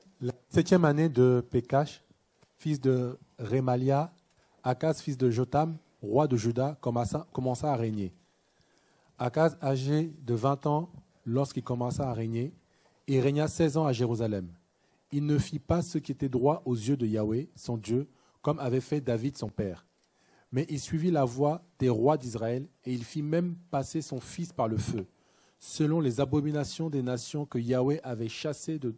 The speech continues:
devant les enfants d'Israël. Il offrait aussi des sacrifices et des parfums sur les hauts lieux, sur les coteaux et sous tout arbre vert.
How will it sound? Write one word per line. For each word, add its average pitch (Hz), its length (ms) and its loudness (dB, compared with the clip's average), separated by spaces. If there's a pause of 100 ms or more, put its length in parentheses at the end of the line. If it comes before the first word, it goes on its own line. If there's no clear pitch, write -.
(140)
devant 127 380 -2
les 117 200 -4
enfants 120 200 -8
d'Israël. 98 420 -6 (800)
Il 143 220 -6
offrait 175 400 0
aussi 147 340 -4
des 135 100 -4
sacrifices 143 680 -6
et 139 80 -4
des 123 140 0
parfums 139 400 -4
sur 139 220 -6
les 131 160 -4
hauts 156 100 0
lieux, 151 340 0 (260)
sur - 280 -4
les 131 120 0
coteaux 151 520 -2 (200)
et 127 120 -4
sous - 340 -8
tout 185 340 -10
arbre 135 280 -4
vert. 98 340 -6